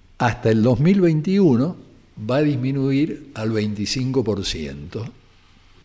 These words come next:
La tasa actual es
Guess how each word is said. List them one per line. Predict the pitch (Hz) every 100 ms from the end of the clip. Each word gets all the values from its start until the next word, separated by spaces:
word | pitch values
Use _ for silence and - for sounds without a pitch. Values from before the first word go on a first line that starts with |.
| -
La | 90 180
tasa | 120 117 - 107 101
actual | 107 - 135 117 147 175 - - - _ _ _ _
es | 104 107 -